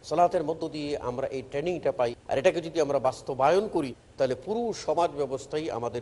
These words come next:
পরিষ্কার পরিচ্ছন্ন হয়ে যাবে, জীবাণুমুক্ত হয়ে যাবে। এই জন্য আমাদেরকে পরিবেশ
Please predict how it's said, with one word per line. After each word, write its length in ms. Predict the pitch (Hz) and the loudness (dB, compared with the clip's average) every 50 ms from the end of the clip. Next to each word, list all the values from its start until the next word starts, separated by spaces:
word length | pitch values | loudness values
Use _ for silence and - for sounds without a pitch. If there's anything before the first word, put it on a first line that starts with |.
| 117 | -8
পরিষ্কার 360 | - 127 131 139 - - 160 147 - | -8 -10 -10 -6 -2 -2 -2 -2 -2
পরিচ্ছন্ন 360 | 160 147 143 - 170 147 143 | -4 -8 -6 -6 -4 -4 -2
হয়ে 180 | 127 139 143 135 | 0 0 0 2
যাবে, 280 | 135 139 135 156 151 | 2 0 0 0 -4
জীবাণুমুক্ত 600 | 120 104 117 110 123 135 156 160 165 156 160 - | -4 -6 -6 -4 -2 -2 -2 -2 -4 -4 -4 -4
হয়ে 260 | 143 127 147 139 123 | -2 -2 0 -2 -2
যাবে। 420 | 113 127 120 117 131 151 160 185 220 - - - - - - - - | 0 -2 -2 0 0 0 0 0 -2 -4 -8 -20 -20 -20 -12 -4 -2
এই 120 | 131 143 | 0 0
জন্য 260 | 147 165 170 170 165 | 2 0 0 0 0
আমাদেরকে 600 | 151 107 127 131 147 131 151 139 - - 147 139 127 - - | 0 0 0 0 0 0 -2 -4 -6 -6 -6 -6 -6 -8 -6
পরিবেশ 640 | - - 131 131 139 131 131 196 202 202 202 - - | -4 -4 -4 -4 -4 0 2 2 2 2 0 -4 -12